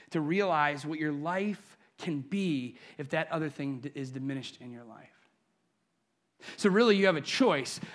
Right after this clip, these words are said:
Let more be your Lord, or let the Lord be your more. If you have a grammar issue with that last sentence, so do I. <laughs> But it makes sense. Let more be your Lord, or let the Lord be your more. That's it. The one path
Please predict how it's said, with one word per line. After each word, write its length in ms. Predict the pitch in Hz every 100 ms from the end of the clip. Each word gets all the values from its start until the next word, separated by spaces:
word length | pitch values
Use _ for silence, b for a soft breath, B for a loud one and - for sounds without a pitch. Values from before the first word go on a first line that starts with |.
| B
Let 200 | 185 165
more 540 | 160 190 226 226 233 B -
be 100 | 220
your 220 | 214 196
Lord, 480 | 165 175 208 240 240 -
or 400 | 262 277 202 208
let 180 | 202
the 80 | 208
Lord 480 | 185 180 247 214 170
be 80 | 202
your 220 | 196 185
more. 340 | 180 202 175
If 100 | 147
you 80 | 214
have 80 | 202
a 40 | 175
grammar 520 | 170 196 196 196 190 B B
issue 280 | 190 208
with 120 | 190 185
that 160 | 185
last 200 | 175 170
sentence, 220 | 196 160
so 180 | - 185
do 140 | 160 143
I. 220 | 127 107 - -
<laughs> 320 | 254 220 B B B B
But 120 | 190
it 60 | 165
makes 220 | 160 139
sense. 540 | - 143 120 - - - _ B B B
Let 220 | 196 240 220
more 400 | 214 247 302 311
be 160 | 285
your 200 | 277 302
Lord, 380 | 277 233 240 262
or 80 | 254
let 160 | 247
the 100 | 262
Lord 400 | 226 196 247 277
be 100 | 220
your 180 | 254 254
more. 240 | 233 233 165
That's 340 | 202 294 -
it. 340 | 339 311 - - - _ _ _ _ _ _ _ _ b b b b
The 120 | 180
one 420 | 175 190 262 381
path 420 | - 262 269 269